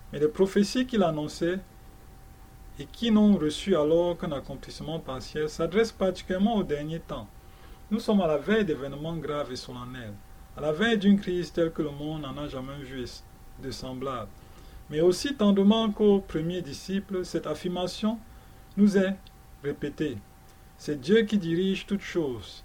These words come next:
et la suite des événements qui s'approchent est entre ses mains.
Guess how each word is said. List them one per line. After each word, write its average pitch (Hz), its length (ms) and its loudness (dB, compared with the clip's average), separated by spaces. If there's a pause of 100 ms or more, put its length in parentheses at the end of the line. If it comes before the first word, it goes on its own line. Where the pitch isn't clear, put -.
(140)
et 147 240 -4
la 147 160 -2
suite 214 400 -8
des 147 180 -4
événements 156 520 -4 (340)
qui 202 140 -2
s'approchent 175 600 -2 (280)
est 165 100 -6
entre 170 400 -2
ses 131 220 -8
mains. 123 260 -8